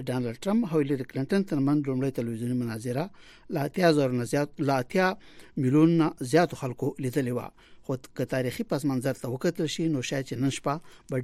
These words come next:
ډیر کم خلک دغه مناظره وګوري. کله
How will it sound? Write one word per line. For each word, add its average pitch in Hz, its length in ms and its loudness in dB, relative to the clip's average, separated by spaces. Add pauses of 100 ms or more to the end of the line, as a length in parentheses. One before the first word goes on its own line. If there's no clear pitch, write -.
ډیر 120 160 -4
کم 139 240 0
خلک 127 260 -4 (360)
دغه 117 200 -4
مناظره 120 480 -6 (220)
وګوري. 113 400 -8 (1800)
کله 208 180 6